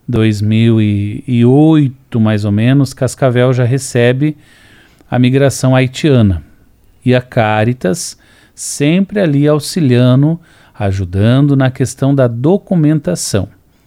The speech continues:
né? Porque por, pro migrante estar em Cascavel, estar no Brasil, ele precisa estar regularizado.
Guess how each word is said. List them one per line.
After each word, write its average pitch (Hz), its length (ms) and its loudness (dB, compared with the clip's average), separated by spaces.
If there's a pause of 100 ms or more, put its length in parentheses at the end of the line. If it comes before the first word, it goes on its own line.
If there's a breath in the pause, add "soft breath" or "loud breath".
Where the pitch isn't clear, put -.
(200)
né? 127 320 -2 (500 soft breath)
Porque 170 280 -4
por, 226 240 -2
pro - 200 -2
migrante 139 540 2
estar 143 460 -2
em 127 120 0
Cascavel, 101 880 -2
estar 113 360 -4
no 113 60 0
Brasil, 101 520 -2
ele 120 160 0
precisa 147 500 -4
estar 139 540 -2 (180 soft breath)
regularizado. 143 1400 0